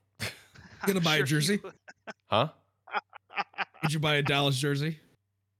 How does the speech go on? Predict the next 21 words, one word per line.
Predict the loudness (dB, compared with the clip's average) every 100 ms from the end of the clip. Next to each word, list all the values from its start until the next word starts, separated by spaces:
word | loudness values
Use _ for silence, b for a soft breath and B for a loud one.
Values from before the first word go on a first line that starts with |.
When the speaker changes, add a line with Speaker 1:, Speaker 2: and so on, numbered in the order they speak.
| _ _ _ _ _ _ -4
Speaker 1:
No, | 2 6 8 8 4 0
Speaker 2:
If | -2
it | 2
Speaker 1:
because | 4
Speaker 2:
had | 4
Speaker 1:
I, |
Speaker 2:
his | 0 -4
name | -4
on | -4 -4
it? | -8 -2
Speaker 1:
I | 4 6
would | 6 6
buy | 6 6
his | 2 0
other | 0 0 0
jerseys | 2 0 0 -4 -6
before | -10 -2 2 2
I |
bought | 4 0 2
that | -2 -2 -6
one. | -16